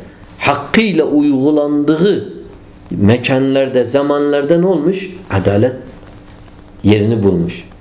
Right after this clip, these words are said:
Hiç kimseye zulm olunmamış. Ama kısa bir dönemde insanın düzeni yer üzerinde hakim olursa nedir?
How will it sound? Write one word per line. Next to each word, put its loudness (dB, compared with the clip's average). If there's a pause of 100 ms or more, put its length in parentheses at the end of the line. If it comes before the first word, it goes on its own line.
(140)
Hiç 4
kimseye 0
zulm 0
olunmamış. 0 (1900)
Ama 0 (880)
kısa 0
bir 0
dönemde 2 (160)
insanın 2
düzeni 0 (480)
yer 4
üzerinde 0
hakim 0
olursa 0
nedir? 0